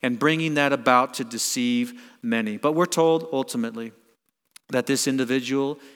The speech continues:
is condemned, that this individual is crushed and consumed by the coming of Jesus. So, generally speaking, stay with me here, generally speaking, we have the indications of the day of the Lord.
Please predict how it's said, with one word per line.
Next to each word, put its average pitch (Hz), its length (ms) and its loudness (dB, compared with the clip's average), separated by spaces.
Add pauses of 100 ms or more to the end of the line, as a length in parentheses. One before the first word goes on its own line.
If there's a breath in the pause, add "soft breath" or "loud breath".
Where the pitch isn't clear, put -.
(120 loud breath)
is 113 160 -6
condemned, 104 720 -4 (420 soft breath)
that 131 140 -4
this 156 180 0
individual 131 880 -2 (200 loud breath)
is - 140 -6
crushed - 560 2
and 117 160 -12
consumed 131 680 -2 (220 loud breath)
by 110 100 -4
the 113 80 -2
coming 120 580 -2
of 113 160 -10
Jesus. 107 720 -6
So, 131 300 2 (500 soft breath)
generally 156 480 2
speaking, 180 560 0
stay 131 340 0
with 135 200 0
me 151 120 -2
here, 165 200 2
generally 151 480 2
speaking, 185 640 0 (340 loud breath)
we 131 100 0
have 139 140 4
the 135 140 2
indications 151 680 0
of 117 80 -4
the 117 80 -4
day 117 220 2
of 117 100 0
the 117 80 -2
Lord. 113 320 -4